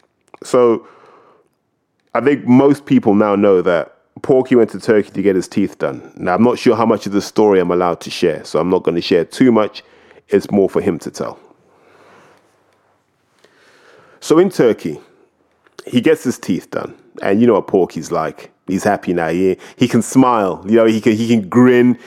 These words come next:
He can smile. He can look happy. It's, it's not, it's not always just snarling and growling. And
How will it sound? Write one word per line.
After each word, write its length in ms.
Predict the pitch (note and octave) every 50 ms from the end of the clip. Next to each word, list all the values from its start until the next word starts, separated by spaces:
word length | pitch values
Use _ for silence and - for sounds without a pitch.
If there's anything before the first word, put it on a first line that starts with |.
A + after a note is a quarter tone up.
| - - _
He 120 | - A#2+
can 140 | - A#2+ G#2
smile. 340 | - - - A#2+ A2+ A2+ A2
He 100 | A2+ A2+
can 180 | - B2 B2 B2+
look 100 | B2 -
happy. 480 | - C3 C3+ B2 - - G2+ E2+ D#2 - - - - - -
It's, 160 | - A2+ G#2+
it's 180 | A#2+ A#2 A2 -
not, 120 | B2 A#2+
it's 120 | A2+ A2 -
not 120 | B2+ A#2
always 520 | A2+ B2 A#2 A2+ A2 G#2+ G#2+ G#2+ G2+ F#2 -
just 300 | - A2 G#2 F2+ E2 - _ _ _ - -
snarling 580 | - - - - A2+ G#2+ G#2 G#2 G2+ G2 G2 F#2+
and 100 | F#2+ F#2+
growling. 440 | - E3 D#3+ C#3 G#2 F2 D#2 - _ _ _ _ _ _ _ _ - _ _ _ _ -
And 500 | B2+ B2 B2 B2+ C3 B2+ A#2+ G#2+ - -